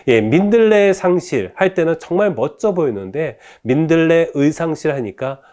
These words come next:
너무나도 촌스럽게 보이더라는 거예요. 실제로 그 가게는 의상실이었습니다. 많은 옷들이 걸려 있었다고 그래요.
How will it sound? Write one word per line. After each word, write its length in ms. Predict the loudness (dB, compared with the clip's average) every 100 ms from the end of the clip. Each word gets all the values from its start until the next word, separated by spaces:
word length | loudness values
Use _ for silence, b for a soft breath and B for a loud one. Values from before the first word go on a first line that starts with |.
| b
너무나도 640 | -4 -2 -4 -4 -6 -8 _ _
촌스럽게 800 | -4 -2 -2 -6 -6 -6 -8 -6
보이더라는 640 | -4 -4 -4 -6 -8 -10
거예요. 380 | -12 -14 -14 -18 _ b b
실제로 500 | -2 0 2 2 2
그 220 | 0 -2 -2
가게는 480 | -6 -8 -6 -6 -8 b _
의상실이었습니다. 1300 | -2 -2 -2 -8 -8 -10 -10 -10 -14 -14 -14 -18 -20 b b
많은 460 | -4 -2 -4 -6 -6
옷들이 640 | -6 -4 -2 -2 -4 -10
걸려 320 | -12 -10 -8
있었다고 500 | -10 -10 -10 -10 -12
그래요. 280 | -14 -20 -20